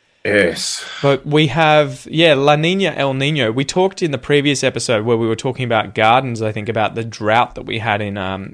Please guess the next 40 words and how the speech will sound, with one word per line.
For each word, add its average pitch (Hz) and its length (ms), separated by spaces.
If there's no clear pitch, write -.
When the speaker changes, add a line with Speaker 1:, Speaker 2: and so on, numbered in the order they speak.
Speaker 2:
Ocean 110 340
Grove. 101 360
Well, 95 120
at - 80
least 98 240
we 156 180
were 160 80
in 123 80
Ocean 120 300
Grove 113 240
when 113 140
the 107 60
drought 113 280
was 117 140
hitting 123 300
Speaker 1:
Yes, 120 240
Speaker 2:
probably 104 140
Speaker 1:
yeah, 92 100
it 98 60
Speaker 2:
the - 40
Speaker 1:
was 104 180
most 117 140
of 113 60
Speaker 2:
southeast 117 260
of 107 60
Speaker 1:
southeastern 107 420
Speaker 2:
Australia. 101 460
Speaker 1:
Australia. 76 80
Yeah. 98 260
Speaker 2:
Yeah, 139 220
and 143 120
this 160 180
was 151 140
during 127 280
an 117 80
El 127 280
Niño 107 600
event, 104 380
right? 110 320
Speaker 1:
Yes, - 580